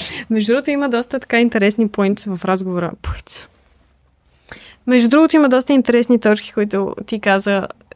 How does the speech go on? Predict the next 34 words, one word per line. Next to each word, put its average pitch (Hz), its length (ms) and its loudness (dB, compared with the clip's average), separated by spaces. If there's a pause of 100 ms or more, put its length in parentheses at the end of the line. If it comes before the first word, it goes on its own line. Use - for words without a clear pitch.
(120)
които 214 200 -4
смятам, 208 400 -2
че 196 120 -6
биха 196 240 -2
били 190 220 2
полезни 190 560 0
или 233 200 2
не 220 200 0
знам, 202 340 0
или 208 200 2
по-скоро 196 560 -2
може 196 260 0
и 202 40 4
да 196 80 0
предизвикат 190 500 0
изразяване 190 540 -2
на 185 60 -2
мнение 202 320 2
от 208 100 -6
много 175 160 -2
млади 170 300 -2
хора, 190 260 0
защото 190 400 -4
в - 100 -6
момента 190 300 4
водим 196 260 2
този 175 260 -2
спор 185 260 -2
дали 180 180 0
има 226 160 4
наистина 254 400 0
такива 220 240 -4
хора 214 260 2
охлюви, 190 480 0